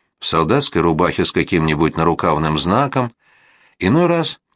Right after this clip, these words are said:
с красными разговорами на груди, в синих или красных шароварах конника. Объявился и командир, в кавычках, с нарукавной звездой на клапане,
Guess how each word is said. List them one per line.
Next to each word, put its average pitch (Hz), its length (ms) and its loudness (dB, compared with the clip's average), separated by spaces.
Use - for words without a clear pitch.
с - 100 -10
красными 151 520 0
разговорами 120 640 0
на 139 100 0
груди, 98 500 0
в - 60 -8
синих 98 460 0
или 78 240 0
красных 87 540 -2
шароварах 87 520 0
конника. 117 540 0
Объявился 127 600 0
и - 20 0
командир, 143 580 0
в - 60 -12
кавычках, 104 600 0
с - 100 -8
нарукавной 92 640 2
звездой 87 460 2
на 92 160 0
клапане, 95 580 0